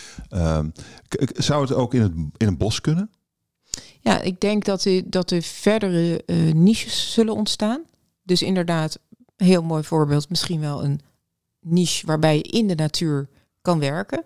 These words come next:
Speaker 1: Ja.
Speaker 2: En dan ze-, denk je aan, eh, in een bos. Ehm, dus, dus er zullen meer, eh, flexibele kantooraanbieders komen, meer, eh, eh, kantoren en ook meer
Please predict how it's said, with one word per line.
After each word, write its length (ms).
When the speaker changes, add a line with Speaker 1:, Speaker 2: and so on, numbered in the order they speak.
Speaker 1:
Ja. 200
Speaker 2:
En 100
dan 100
ze-, 220
denk 200
je 160
aan, 240
eh, 760
in 120
een 100
bos. 400
Ehm, 960
dus, 180
dus 200
er 80
zullen 580
meer, 520
eh, 120
flexibele 480
kantooraanbieders 800
komen, 460
meer, 640
eh, 300
eh, 80
kantoren 580
en 180
ook 140
meer 420